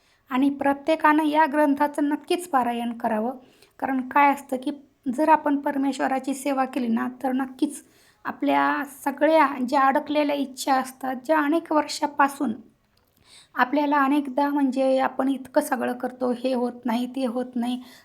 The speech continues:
तर अशा सगळ्या इच्छा, म्हणजे कोणी आजारी असेल तर त्यांच्यासाठी सुद्धा हा अतिशय प्रभावशाली ग्रंथ आहे. तर ह्या ग्रंथाचं पहिल्या अध्यायापासून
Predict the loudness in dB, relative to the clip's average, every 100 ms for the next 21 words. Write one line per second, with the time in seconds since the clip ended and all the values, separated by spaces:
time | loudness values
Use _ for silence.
0 | _ 0 0 0 -4 -4 -4 0 2 2
1 | -2 -6 -4 -2 -2 -4 -2 -2 -2 0
2 | 0 2 0 -2 -6 -6 -6 -10 -12 -20
3 | -6 -2 0 0 0 0 -2 -4 -4 -4
4 | 0 0 0 0 0 0 -4 -6 -6 -4
5 | -2 -2 -2 -2 -2 -4 -4 -4 -4 -4
6 | -2 -2 -4 -4 -4 -8 -10 _ _ _
7 | _ _ -4 -4 -2 -2 0 0 0 -2
8 | -4 -4 -6 -6 -4 2 2 2 -2 -2
9 | -4 -4 0 0 2 0 0 -2 -2